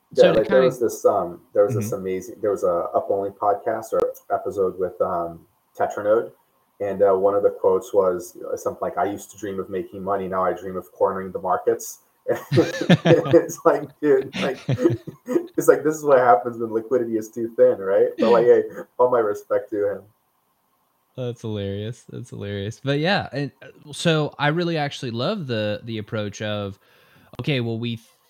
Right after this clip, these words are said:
Speaker 2: think it's coming. Yes, liquidity's low, but if we develop good frameworks now, then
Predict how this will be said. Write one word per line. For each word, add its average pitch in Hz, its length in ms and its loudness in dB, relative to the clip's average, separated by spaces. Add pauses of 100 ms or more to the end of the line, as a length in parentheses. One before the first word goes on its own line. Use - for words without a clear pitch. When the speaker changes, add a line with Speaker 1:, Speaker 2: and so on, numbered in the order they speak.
Speaker 2:
think 170 200 -6
it's 175 120 -10
coming. 104 800 -10 (960)
Yes, 123 340 -4
liquidity's 131 520 -6
low, 110 720 -4 (240)
but 117 540 0 (300)
if 117 120 -14
we 113 160 -8 (220)
develop 117 420 -2
good 127 180 -4
frameworks 117 600 -8
now, 117 640 -4 (380)
then 113 220 -6